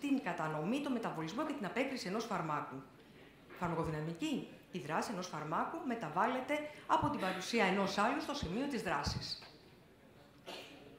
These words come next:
Αν μιλήσουμε λίγο για την απορρόφηση, είναι γνωστό ότι υπάρχουν αλλαγές, παρατηρούνται. Ε, συνήθως έχουμε μία μείωση της απορρόφησης ενός φαρμάκου αντί για μία αύξηση, αν και μπορεί να συμβεί και το αντίθετο.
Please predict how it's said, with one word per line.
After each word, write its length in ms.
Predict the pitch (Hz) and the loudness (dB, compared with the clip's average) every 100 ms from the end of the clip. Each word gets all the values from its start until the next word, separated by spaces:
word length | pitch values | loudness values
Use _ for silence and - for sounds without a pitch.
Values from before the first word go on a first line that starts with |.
| - - - - - - - - - - - - - - - - - - - - - | -20 -20 -20 -20 -20 -20 -20 -18 -16 -16 -16 -18 -20 -20 -20 -20 -20 -20 -20 -20 -6
Αν 140 | - 359 | 0 0
μιλήσουμε 280 | 320 330 311 | 2 2 4
λίγο 260 | 262 311 | 4 2
για 100 | 254 | 2
την 120 | 226 | 0
απορρόφηση, 680 | 185 170 165 170 277 294 - | -2 2 4 6 4 0 0
είναι 160 | 285 294 | 0 2
γνωστό 420 | 240 175 - 240 | 2 2 2 2
ότι 160 | 294 277 | 4 2
υπάρχουν 500 | - 254 247 196 165 139 - | 4 4 4 2 2 0 2
αλλαγές, 640 | - 190 156 147 170 294 - | 4 6 4 2 2 2 2
παρατηρούνται. 800 | 202 170 160 156 185 254 311 330 - - - - | 2 2 2 0 0 0 0 -2 -6 -14 -20 -4
Ε, 260 | 185 190 196 | 0 2 2
συνήθως 480 | 196 262 285 285 285 | 2 4 4 2 0
έχουμε 280 | 277 262 | 0 2
μία 280 | 233 277 262 | 4 6 6
μείωση 720 | 226 269 233 165 - 151 147 - - - | 8 10 10 8 6 2 0 -6 -14 -8
της 160 | - 220 | 2 4
απορρόφησης 460 | 196 175 190 190 - | 6 8 6 4 0
ενός 180 | 175 | -2
φαρμάκου 400 | - 160 175 180 | -2 2 4 4
αντί 140 | 160 165 | 4 2
για 140 | 170 | 0
μία 240 | 151 156 147 | 0 2 4
αύξηση, 420 | 170 - 262 285 | 4 0 -2 2
αν 140 | 247 | 2
και 80 | 240 | 4
μπορεί 220 | 196 226 | 6 8
να 100 | 202 | 8
συμβεί 200 | 160 160 | 6 2
και 100 | 160 | 0
το 100 | 151 | 0
αντίθετο. 640 | 143 165 170 180 285 311 | 2 2 2 2 2 0